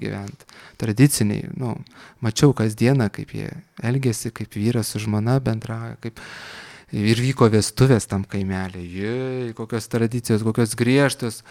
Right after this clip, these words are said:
koks etiketas griežtas. Ten moters nieks nekalbina gatvėj. Vyras eina, niek nekalbina, net nekalbina. Eina moteris, saris uždengtas, akių nepamatysi. Įsivaizduoji, neša va tuos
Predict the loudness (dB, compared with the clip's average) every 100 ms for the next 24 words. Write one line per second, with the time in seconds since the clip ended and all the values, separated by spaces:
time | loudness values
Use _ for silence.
0 | -20 -8 -2 4 6 6 8 8 8 8
1 | 6 6 2 2 -2 -2 -2 4 4 6
2 | 6 8 6 8 6 8 6 6 4 0
3 | 0 -4 -8 -14 -20 _ _ _ _ _
4 | _ -4 0 2 2 4 6 6 8 8
5 | 6 4 4 4 2 2 0 2 0 6
6 | 8 8 8 4 2 -6 -16 -20 -12 -2
7 | 2 2 2 0 -2 -6 -4 -2 -2 -2
8 | -2 -2 0 0 -2 -2 6 8 8 8
9 | 8 6 2 -2 -2 -10 -14 -20 -20 -20
10 | _ _ -10 -6 4 6 8 6 4 4
11 | 2 -2 -6 -6 -8 -8